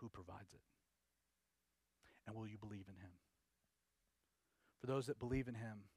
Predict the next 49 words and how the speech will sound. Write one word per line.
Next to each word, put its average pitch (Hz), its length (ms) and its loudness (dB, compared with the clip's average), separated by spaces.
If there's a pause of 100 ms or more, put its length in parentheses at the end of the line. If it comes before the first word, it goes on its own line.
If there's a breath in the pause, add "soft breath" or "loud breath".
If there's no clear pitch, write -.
(500)
he 135 60 2
is 139 100 4
the 127 80 0
bread 123 200 6
of 110 80 -4
life, 117 240 6
and 107 160 -6
no 120 80 0
one 117 180 -2
will, 98 140 -8 (340)
no 123 120 2
one 113 180 -4
will 95 160 -14
hunger. - 320 -18 (400 loud breath)
And 131 80 4
then 135 80 8
he'll 139 140 6
say 123 320 6 (260 loud breath)
that - 120 0
he 147 120 4
is 117 100 4
living 117 340 4
water, 117 360 4
and 110 160 -4
no 113 80 0
one 113 180 -4
will 95 180 -14
thirst - 360 -14 (1200)
if 104 80 -12
you 107 80 -10
come 101 180 -8
to - 80 -16
him. 85 60 -20 (920 loud breath)
So 143 120 4
we 143 60 12
have 156 100 12
this 139 240 4
Old 160 200 10
Testament 131 420 4
story. 117 360 0
We 113 120 -2
have 113 200 2
this, 113 280 -4 (420 loud breath)
what 156 140 6
some 175 300 8
even 165 200 6
call 147 300 8
a 135 40 2
parabolic 139 600 10